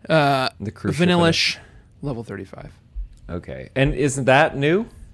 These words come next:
Speaker 1: That's new, yep. I caught a vanil-, Vanillite in, uh,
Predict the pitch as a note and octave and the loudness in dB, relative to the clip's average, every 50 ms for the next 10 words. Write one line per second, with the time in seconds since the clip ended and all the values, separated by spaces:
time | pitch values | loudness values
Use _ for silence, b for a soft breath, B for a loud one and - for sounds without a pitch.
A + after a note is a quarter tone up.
0 | - - - - - G3+ - F#3 C#3 B2+ B2+ C3+ D#3 - - - - - - _ | -18 -8 0 2 2 4 4 2 0 0 2 4 4 4 2 0 -8 -20 -10 _
1 | - D3 C#3 - C#3+ C#3 C3+ C3+ C3 B2+ B2 A#2+ B2 B2+ B2+ B2+ B2 B2 B2 - | -4 -4 -2 2 2 4 4 4 2 2 0 -2 -4 -6 -4 -4 -4 -6 -6 -8
2 | - C#3 C#3 D3 C#3 C3+ C#3 C#3 C3 B2 A2 - - - - C#3+ A#2 G2+ G2+ G#2 | -10 -8 -4 -4 -2 -2 -2 -2 -2 -4 -6 -6 -8 -12 -10 -8 -8 -8 -8 -8
3 | G#2+ A2 - D3 - C#3+ D3+ - | -10 -10 -10 -10 -10 -12 -12 -14